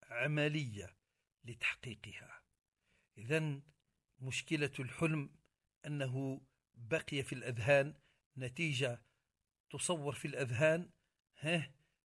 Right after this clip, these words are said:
تفرحنا حينا من الدهر يقتلها الصحو، حينما تصحو تجد أن ذلك كان سراباً، كان حلماً فحسب.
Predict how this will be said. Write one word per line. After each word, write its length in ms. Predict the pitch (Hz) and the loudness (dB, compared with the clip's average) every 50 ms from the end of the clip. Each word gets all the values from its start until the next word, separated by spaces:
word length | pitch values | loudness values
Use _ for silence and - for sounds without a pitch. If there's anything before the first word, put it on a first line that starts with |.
| _ _ _ | _ _ _
تفرحنا 580 | - 151 - - 165 160 - - 160 156 151 143 | -10 -6 -4 -4 -4 -4 -2 -2 0 0 0 0
حينا 380 | - - 170 165 160 156 151 | 2 2 4 4 4 4 4
من 280 | 143 139 143 151 156 156 | 2 2 2 2 2 2
الدهر 500 | 147 135 131 156 139 127 151 185 208 208 - - - - _ _ _ _ _ _ _ _ _ _ _ _ - | 0 2 4 4 4 4 4 2 2 0 -2 -8 -18 -20 _ _ _ _ _ _ _ _ _ _ _ _ -10
يقتلها 580 | 135 135 - - - - 175 160 160 147 123 151 | -10 -10 -10 -6 -2 -2 0 2 2 0 0 0
الصحو، 640 | 139 - - - 151 - - - 139 147 139 113 - - _ _ _ _ _ _ _ _ _ _ _ _ _ _ _ _ _ | -2 0 2 2 2 2 2 2 2 2 2 0 -4 -12 _ _ _ _ _ _ _ _ _ _ _ _ _ _ _ _ _
حينما 460 | - - 139 135 139 160 165 160 151 | -12 -8 -6 -2 0 2 2 2 2
تصحو 560 | 143 - - 160 - - - - 190 240 254 - _ _ _ _ _ _ _ _ _ | 2 0 0 0 0 0 2 2 2 2 0 -6 _ _ _ _ _ _ _ _ _
تجد 320 | - 151 143 143 156 143 - | -6 -4 -4 -4 -6 -6 -6
أن 180 | 143 143 139 | -4 -2 -2
ذلك 400 | 135 127 139 139 131 123 127 - | -2 0 0 0 -2 -2 -4 -6
كان 280 | 120 - - 131 123 117 | -4 -2 -2 -2 -2 -2
سراباً، 540 | - - 127 117 127 123 117 110 104 101 - - _ _ _ _ _ _ _ _ _ _ _ - | -2 -4 -2 -2 0 0 0 0 -2 -6 -8 -12 _ _ _ _ _ _ _ _ _ _ _ -6
كان 240 | - 139 143 139 | -4 -4 -2 -2
حلماً 640 | 131 - - 165 151 151 147 143 131 120 107 98 92 - | -2 -2 0 0 2 2 2 2 0 0 -2 -4 -8 -10
فحسب. 520 | - - 127 - - 131 - - - 104 | -8 -4 -2 0 0 0 0 0 -2 -4